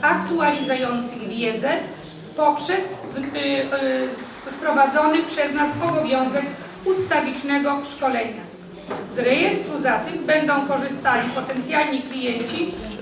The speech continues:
którzy chcą mieć informacje pozwalające wybrać im najlepszą, najlepszą ofertę. W dzisiejszym świecie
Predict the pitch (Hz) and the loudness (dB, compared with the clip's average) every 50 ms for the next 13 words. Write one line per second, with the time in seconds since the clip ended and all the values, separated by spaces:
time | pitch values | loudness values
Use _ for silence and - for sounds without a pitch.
0 | - - 285 262 277 - - - - 330 320 320 320 302 294 277 - - - - | -10 -6 -4 -4 -4 -4 -4 -2 0 2 2 2 2 0 0 0 0 -2 -2 -6
1 | - - - - - - - 285 277 277 262 254 226 226 226 226 220 214 220 - | -8 -10 -12 -14 -14 -12 -8 -4 -4 -2 0 0 -2 -2 0 -2 -2 -2 -2 -4
2 | - 277 302 339 381 - - - - - - - 302 285 262 285 285 277 262 247 | -6 -4 -4 -2 -2 -4 -6 -10 -12 -12 -8 -2 -2 -2 0 2 2 4 4 4
3 | 247 247 285 311 339 359 349 285 330 339 320 311 - 277 294 302 302 277 285 285 | 4 2 2 2 0 0 0 -2 -4 -4 -2 -2 -2 -2 -2 0 2 2 2 2
4 | 285 285 285 - 294 294 294 - 294 - - - - - 262 262 320 359 359 339 | 0 -2 -4 -2 -2 -2 -2 -2 -2 -6 -6 -6 -8 -2 0 4 4 4 4 4
5 | 320 254 262 262 254 - - 294 277 269 269 277 277 277 - - 254 247 240 240 | 4 4 4 2 2 0 0 2 4 4 4 4 0 -4 -6 -6 -4 -2 -2 0
6 | 247 269 269 - - 269 254 247 240 - 254 - - 247 240 214 202 - - - | 0 0 0 -2 -2 -4 -4 -4 -2 -4 -4 -4 -4 -2 -2 -2 -2 -2 -6 -8
7 | 220 - - - - - - - - - - - - - - - - 240 262 294 | -8 -8 -8 -8 -10 -10 -12 -12 -12 -12 -14 -14 -14 -14 -14 -14 -12 -8 -6 -4
8 | - 285 349 349 339 339 330 311 302 294 294 294 294 294 - - 294 294 294 285 | -2 2 4 4 4 4 4 2 -2 -2 -2 -4 -4 -6 -6 -4 -2 -2 -2 -2
9 | 294 294 302 294 | -2 -2 -2 -2